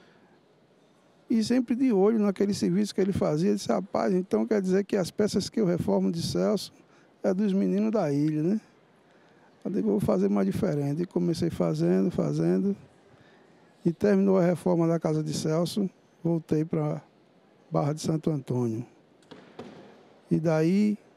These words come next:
eu conversando na beira do rio Santo Antônio, encontrei uma canoa.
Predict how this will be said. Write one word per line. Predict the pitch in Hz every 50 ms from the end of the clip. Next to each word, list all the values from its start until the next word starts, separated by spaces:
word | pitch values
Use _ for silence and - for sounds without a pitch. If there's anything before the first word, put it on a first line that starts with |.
| _ _ - - - _ _ _ _ _ - -
eu | 165 160
conversando | 151 - 175 156 165 160 160 - 175 170 165
na | 165 156 147
beira | 147 175 180 180
do | 170 160 160
rio | 139 147 180
Santo | 170 120 - 208 214 - - 185
Antônio, | 151 135 - 160 165 175 175 170
encontrei | 170 - 180 170 151 - 170 175
uma | 170 175 180 175
canoa. | - 208 185 160 147 147 151 151 147 135 117